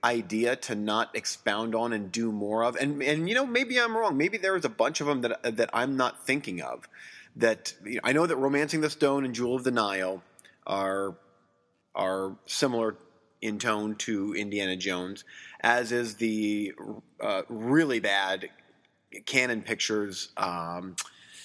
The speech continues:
Alan Quartermain. There was, I believe, two Alan Quartermain movies,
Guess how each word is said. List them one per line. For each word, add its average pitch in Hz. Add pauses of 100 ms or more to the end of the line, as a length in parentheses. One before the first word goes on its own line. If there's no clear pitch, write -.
(380)
Alan 117
Quartermain. 104 (160)
There 98
was, 98
I - (200)
believe, 107
two 139
Alan 110
Quartermain 104
movies, 87